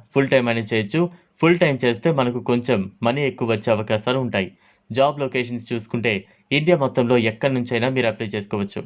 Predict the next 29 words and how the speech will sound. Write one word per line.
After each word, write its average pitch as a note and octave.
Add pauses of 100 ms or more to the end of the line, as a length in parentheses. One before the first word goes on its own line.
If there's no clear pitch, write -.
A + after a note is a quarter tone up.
(440)
కంపెనీ D3
వాళ్ళు B2
వస్తువులు A#2+ (260)
మనకి A#2+ (280)
ఇంటికి B2+
పంపిస్తారు. A2+ (360)
అవి D3
మనం C3 (360)
నీట్‌గా C3+
ప్యాక్ A#2
చేసి B2+
ప్రతి B2+
వారం A#2
వాళ్ళకు A2+
పంపించాల్సి A2
ఉంటుంది. G#2 (480)
వారానికి D3+
ఒకసారి C3
శాలరీ A#2+
తీసుకునే A2
ఆప్షన్ G#2+
కూడా B2 (180)
మీకుంటుంది. G#2+ (500)
ఈ D#3
కంపెనీ D3
అయితే B2 (180)
ప్రైవేట్ B2+
కంపెనీ. C3 (920)
ఈ C3+